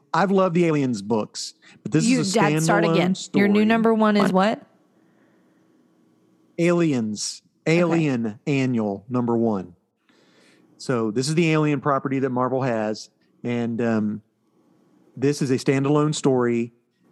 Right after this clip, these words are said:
Speaker 1: that ties back into the main series. However, you don't have to read the main series to appreciate this story.
Speaker 2: That's good.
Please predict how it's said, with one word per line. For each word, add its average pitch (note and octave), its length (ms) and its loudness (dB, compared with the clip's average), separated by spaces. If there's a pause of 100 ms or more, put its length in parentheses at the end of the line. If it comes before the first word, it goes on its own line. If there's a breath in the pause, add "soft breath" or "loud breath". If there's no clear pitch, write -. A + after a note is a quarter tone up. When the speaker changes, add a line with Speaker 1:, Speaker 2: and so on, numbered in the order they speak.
(120)
Speaker 1:
that B2 460 -4
ties C3+ 300 -2
back C#3 220 -2
into C3 180 -2
the A#2+ 100 -2
main C3+ 360 0
series. A2 720 -2
However, C#3 280 0
you D3 100 0
don't D#3 140 0
have E3+ 140 -2
to F3+ 80 -2
read F#3 300 0
the G3+ 60 2
main F#3 220 0
series E3 540 -2
to D3 240 0
appreciate E3 500 -2
this B2 160 -4
story. B2 600 -2
Speaker 2:
That's G#3 260 0
good. E3 320 0